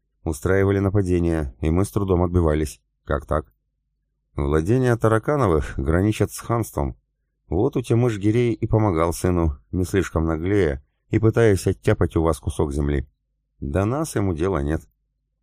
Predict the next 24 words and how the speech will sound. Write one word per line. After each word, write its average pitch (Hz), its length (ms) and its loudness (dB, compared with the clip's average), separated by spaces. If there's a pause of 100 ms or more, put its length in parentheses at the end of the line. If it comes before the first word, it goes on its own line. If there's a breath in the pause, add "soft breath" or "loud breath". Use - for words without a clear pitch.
(640)
И 80 100 2
это 98 240 2
было 95 280 2
первое, 110 560 2
что - 260 -2
я 80 140 4
выяснил, 101 540 0 (320)
когда 92 320 0
понял, 117 340 2
с - 80 -14
кем 101 200 0
мне 107 140 2
придётся 82 480 0
иметь 76 240 2
дело. 64 300 -4 (420)
Было 78 300 -2
бы 80 120 2
по-другому, 85 680 -2 (380)
и 78 120 -2
борьба 78 440 2
была 101 300 2
бы 101 140 2
лишена 76 360 0
смысла. 71 460 -4